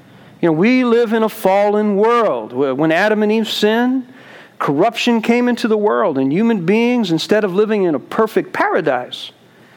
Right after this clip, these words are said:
we brought corruption. That's why we got kicked out of the garden. God said, "Hey, I ain't gonna let you mess this up.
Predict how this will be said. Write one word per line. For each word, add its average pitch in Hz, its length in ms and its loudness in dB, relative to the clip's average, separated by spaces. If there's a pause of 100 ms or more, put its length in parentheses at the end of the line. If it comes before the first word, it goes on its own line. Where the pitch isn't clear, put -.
(300)
we 262 200 2
brought 190 320 -2
corruption. 147 680 -2 (1600)
That's 254 240 0
why 254 120 2
we 240 120 -2
got 233 220 0
kicked 269 240 -2
out 269 140 2
of 240 80 0
the 233 80 -2
garden. 277 500 -2 (1300)
God 214 140 2
said, 202 280 0
"Hey, 190 280 2
I 185 80 2
ain't 254 100 0
gonna 247 120 2
let 254 200 0
you 254 80 2
mess 254 220 0
this 302 260 0
up. 127 180 -2